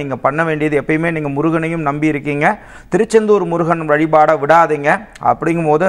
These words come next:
அந்த கண்டிப்பா உங்களுக்கு அந்த வேலுண்டும், வேலுண்டும் இருக்குங்க, வேலும் இருக்குங்க, மயிலும் இருக்கு. திருச்செந்தூர் முருகனோட வழிபாடை செய்யுங்க. அடுத்த எட்டு வருட காலங்களுக்கு வந்து இதை பார்க்கக்கூடிய யாரா இருந்தாலும், விருச்சிக ராசியா இருக்கட்டும், விருச்சிக லக்னமா இருக்கட்டும், உங்களுக்கு இருந்த பிரச்சனைகள் வந்து கண்டிப்பாக படிப்படியா அந்த இருள்லேருந்து எல்லாருமே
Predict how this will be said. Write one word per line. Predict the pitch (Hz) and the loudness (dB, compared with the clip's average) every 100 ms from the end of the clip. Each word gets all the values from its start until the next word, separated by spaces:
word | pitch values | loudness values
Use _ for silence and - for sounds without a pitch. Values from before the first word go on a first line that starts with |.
| 165 | 2
அந்த | 135 147 | 0 -2
கண்டிப்பா | 151 165 165 180 | -2 -2 0 0
உங்களுக்கு | 165 151 147 139 | 0 -4 -2 -2
அந்த | 131 | 2
வேலுண்டும், | 147 160 160 156 156 139 123 131 | 2 2 -2 -2 0 0 0 2
வேலுண்டும் | 156 160 160 170 165 | 2 2 -2 -2 0
இருக்குங்க, | 147 147 139 151 | -2 -4 -2 0
வேலும் | 147 156 165 | 2 2 0
இருக்குங்க, | 143 143 147 160 | -2 -4 -4 -2
மயிலும் | 139 160 170 160 | 0 0 0 -2
இருக்கு. | 143 160 214 - - - | -2 -2 -6 -8 -8 -4
திருச்செந்தூர் | 185 214 185 175 151 | -2 0 0 -2 -2
முருகனோட | 170 180 180 165 151 | -2 -2 0 2 2
வழிபாடை | 143 151 151 147 | 2 2 0 0
செய்யுங்க. | 143 139 147 160 | -2 -2 0 0
அடுத்த | 139 147 151 135 | 0 0 0 -2
எட்டு | 135 165 | -2 0
வருட | 156 156 151 | 0 2 2
காலங்களுக்கு | 147 165 165 147 131 | 2 0 -4 -6 -4
வந்து | 139 135 175 - - - - | -4 0 -2 -4 -20 -12 -2
இதை | 135 135 | 0 2
பார்க்கக்கூடிய | 165 185 156 165 151 143 131 | 2 0 -6 -4 0 0 4
யாரா | 131 156 | 4 4
இருந்தாலும், | 156 151 156 135 | 0 0 -2 -4
விருச்சிக | 135 170 151 | -6 -2 2
ராசியா | 143 147 160 | 2 2 2
இருக்கட்டும், | 143 135 135 160 | 0 0 -4 -4
விருச்சிக | 135 - 151 139 | -6 -4 -2 0
லக்னமா | 135 151 156 139 | 0 -2 0 0
இருக்கட்டும், | 127 131 156 | -2 -2 -2
உங்களுக்கு | 135 127 117 | -4 -6 -6
இருந்த | 127 156 170 165 151 | -4 -4 -2 -2 -2
பிரச்சனைகள் | 143 143 185 180 160 147 | -4 -2 -2 -2 0 0
வந்து | 143 160 139 | -2 -2 -4
கண்டிப்பாக | 147 165 165 151 151 165 | -2 -2 2 2 2 -2
படிப்படியா | 143 143 147 156 | -4 -4 -2 0
அந்த | 151 131 | -2 -4
இருள்லேருந்து | 143 156 147 147 143 | -2 0 0 0 0
எல்லாருமே | 127 131 147 | 0 -2 -2